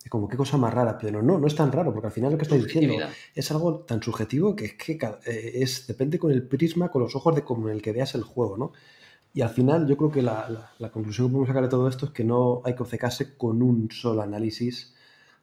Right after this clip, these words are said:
Speaker 1: hay que abrir las miras y no solamente centrarte a lo mejor en un analista, por, por mucho que te guste, pero sí que es verdad que hay que leer unos cuantos análisis y sacar tus propias conclusiones, que yo creo que es lo bonito del asunto, ¿no?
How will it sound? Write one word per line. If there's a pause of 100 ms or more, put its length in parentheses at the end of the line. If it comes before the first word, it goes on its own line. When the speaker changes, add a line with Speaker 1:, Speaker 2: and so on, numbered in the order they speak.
(120)
Speaker 1:
hay
que
abrir
las
miras (100)
y
no
solamente
centrarte
a
lo
mejor
en
un
analista,
por,
por
mucho
que
te
guste, (420)
pero
sí
que
es
verdad
que
hay
que
leer
unos
cuantos
análisis
y
sacar
tus
propias
conclusiones,
que
yo
creo
que
es (400)
lo
bonito
del
asunto,
¿no?